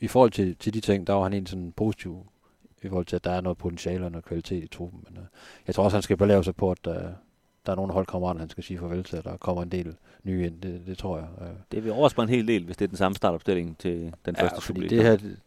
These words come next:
Speaker 1: det her, det går ikke, øh, endnu en sæson. Så, øh, altså, A G F har, har været heldige i den her sæson, at Sønderjysk og Vejle har været så,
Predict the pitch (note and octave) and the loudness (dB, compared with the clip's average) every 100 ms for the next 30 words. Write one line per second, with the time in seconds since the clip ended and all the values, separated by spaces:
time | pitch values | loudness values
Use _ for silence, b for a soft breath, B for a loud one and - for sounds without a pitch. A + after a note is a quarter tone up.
0 | _ _ _ _ _ _ _ - G#2 G2+ | _ _ _ _ _ _ _ 0 2 2
1 | G#2 F2+ F2 - E2 E2 F2+ F2 F2+ E2 | 2 0 0 -4 -10 -10 -10 -8 -8 -8
2 | D#2+ - F2 F2+ - G#2 G#2 F#2+ E2+ C#2 | -12 -12 -14 -16 -8 -4 -2 -2 -4 -6
3 | - F#2 F#2+ F2 - G#2+ A#2 G#2 G2 F2 | -4 -2 -2 -4 0 4 4 4 2 2
4 | F#2+ F#2+ F#2+ G#2 G2 F#2+ F#2 F#2+ F#2+ - | 2 2 2 2 2 0 -2 -2 -2 -2
5 | G2 F2+ - F2+ E2+ F2 F2 F2 - E2+ | -2 -4 -4 -4 -2 -2 -4 -4 -8 -14